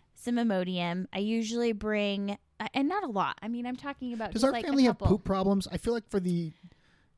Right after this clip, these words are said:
Speaker 2: I mean,
Speaker 1: You
Speaker 2: the
Speaker 1: just
Speaker 2: Imodium.
Speaker 1: never know.
Speaker 2: Yeah, I
Speaker 1: You
Speaker 2: guess.
Speaker 1: just
Speaker 2: All
Speaker 1: never
Speaker 2: right.
Speaker 1: know. I usually bring some Dayquil.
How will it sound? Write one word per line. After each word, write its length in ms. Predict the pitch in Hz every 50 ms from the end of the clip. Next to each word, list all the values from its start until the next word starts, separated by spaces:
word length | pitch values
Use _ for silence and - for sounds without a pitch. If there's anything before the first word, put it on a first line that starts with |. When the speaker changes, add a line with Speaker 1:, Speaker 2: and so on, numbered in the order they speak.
| - -
Speaker 2:
I 60 | -
mean, 180 | 165 175 180 180
Speaker 1:
You 60 | 185
Speaker 2:
the 60 | 165 170
Speaker 1:
just 120 | 180 185
Speaker 2:
Imodium. 100 | 208 220 202
Speaker 1:
never 180 | 180 147 359
know. 240 | 349 359 359 302 190
Speaker 2:
Yeah, 300 | 147 160 180 175 165 147 139
I 60 | 160
Speaker 1:
You 80 | 240 269
Speaker 2:
guess. 80 | -
Speaker 1:
just 220 | 285 302 - - 269
Speaker 2:
All 60 | 285
Speaker 1:
never 100 | 277 277
Speaker 2:
right. 60 | 277 269
Speaker 1:
know. 220 | 262 277 - - - - - - -
I 60 | 208
usually 320 | 220 226 226 214 208 214 214
bring 200 | 202 202 196 190
some 100 | 190 180
Dayquil. 280 | - 160 196 - -